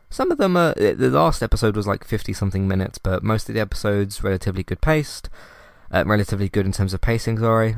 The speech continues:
uh, structure, all that kind of stuff. Bit of a mystery element going on as well.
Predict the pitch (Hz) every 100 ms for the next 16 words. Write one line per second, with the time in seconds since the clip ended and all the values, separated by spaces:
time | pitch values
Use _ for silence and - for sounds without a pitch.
0 | - 92 90 - 110 - - 104 104 104
1 | - - - 104 101 - 104 - 107 98
2 | 98 - - - - - 139 135 131 135
3 | 127 135 127 131 127 120 127 123 127 117
4 | 123 123 123 120